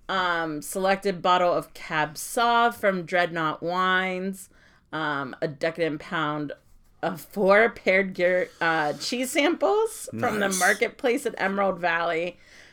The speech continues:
Speaker 1: Freshly baked artisan f-, bread from Mediterra. Um, and olive oil from Oakmont Olive Oil and chocolate truffles from Spectra Dul-, Dulce. Um,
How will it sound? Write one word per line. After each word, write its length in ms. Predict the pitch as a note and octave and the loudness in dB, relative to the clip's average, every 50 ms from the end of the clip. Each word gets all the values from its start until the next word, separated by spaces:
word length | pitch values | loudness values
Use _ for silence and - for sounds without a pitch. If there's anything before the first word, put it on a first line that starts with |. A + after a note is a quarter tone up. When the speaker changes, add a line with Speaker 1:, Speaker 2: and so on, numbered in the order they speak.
| - - _ - - _ | -20 -20 _ -20 -8 _
Speaker 1:
Freshly 360 | - A3 G#3 G3+ - A3 G#3 | 2 2 2 4 2 0 0
baked 340 | G3+ - G3+ G3+ F#3+ - - - | 2 2 2 2 0 -2 -4 -2
artisan 680 | F#3+ F#3+ F#3+ G3 F#3+ F#3+ - - G3 F3+ F3 F3 F3+ | -2 0 0 0 -2 -2 -2 -2 0 2 2 0 0
f-, 320 | - - - D#3+ - - - - | -6 -8 -12 -20 -20 -20 -18 -18
bread 460 | F3 D#3 - F#3 F3+ F3+ F3+ F#3+ G#3 | -16 -4 0 2 4 4 4 2 2
from 180 | - C#4 G#3+ G3+ | 0 0 0 2
Mediterra. 840 | F#3+ F#3+ F#3 G3 G3+ G3 - - D#3+ D#3 D#3 D#3 D#3+ E3+ G#3+ C4 - - - - - - - - - - _ _ _ | 4 6 6 6 4 4 4 4 6 6 6 6 4 4 4 2 0 -8 -20 -20 -20 -20 -20 -20 -20 -20 _ _ _
Um, 520 | - G3 F#3+ F#3 F3+ E3+ E3 E3 E3 D#3+ - _ _ | -2 0 0 0 0 -2 -4 -4 -8 -10 -14 _ _
and 1080 | - G#3 G3+ G3 G3 G3 G3 G3 G3 G3 F#3+ F#3+ F#3+ F#3+ F#3+ F#3 F#3 F3+ E3+ F3+ F3+ E3+ - - - | -8 -6 -4 -2 -2 -2 -2 -2 -2 -2 -2 -2 -2 -2 -4 -4 -6 -8 -8 -10 -10 -12 -14 -18 -6
olive 320 | - G3 G#3 A3+ A#3 G#3+ A3 | 0 2 4 4 4 2 2
oil 280 | A3+ A3+ A3+ A3 G#3+ | 2 4 6 4 4
from 220 | G#3 G#3 F#3+ F#3+ - | 2 0 -8 -10 -4
Oakmont 480 | - F3+ G3 G3 - G3 F3+ F3 - - | 0 0 0 0 -2 -4 -4 -4 -4 -4
Olive 320 | - - B3 B3+ B3+ A3 B3 | -4 -2 0 0 0 0 0
Oil 460 | B3+ B3 A#3+ A#3+ A#3+ A#3+ A#3+ A#3 A3 A#3+ - _ | 0 0 0 0 -2 -4 -4 -6 -10 -14 -12 _
and 280 | G#3 G3 G3 G3 F#3+ - - _ | -4 -2 -2 -2 -4 -6 -10 _
chocolate 420 | - - A#3+ G#3+ G3+ - G#3+ - | -10 -4 -2 -2 0 0 -4 -6
truffles 720 | - - - F#3+ F3+ - - F3 F3 F3 E3+ E3 - - - | -6 -6 -4 -4 -4 -2 0 0 0 0 0 -2 -6 -12 -12
from 300 | - F#3+ E3 E3 D#3+ D#3 | -8 -6 -6 -4 -4 -6
Spectra 480 | D3+ - - - A#2 - - - E3+ D3+ | -10 -10 -10 -10 -10 -10 -8 -8 -8 -8
Dul-, 460 | D3 C#3+ - G3+ G#3 G#3 G3+ G3 - _ _ _ _ _ _ _ _ _ _ _ _ _ _ _ | -8 -4 -2 -2 -2 -2 -2 -6 -10 _ _ _ _ _ _ _ _ _ _ _ _ _ _ _
Dulce. 800 | A3 A3 A3+ A3 A3 - A#3 A3 G#3+ G#3+ G#3 G#3 G#3 G3+ G#3 G#3 - - _ _ _ _ _ _ _ | -2 -2 -2 -2 -4 -2 2 2 4 4 4 4 4 4 2 0 -6 -18 _ _ _ _ _ _ _
Um, 380 | - F#3+ G3 G3 F#3+ F#3+ F#3 - | -4 -2 -2 0 -2 -4 -6 -8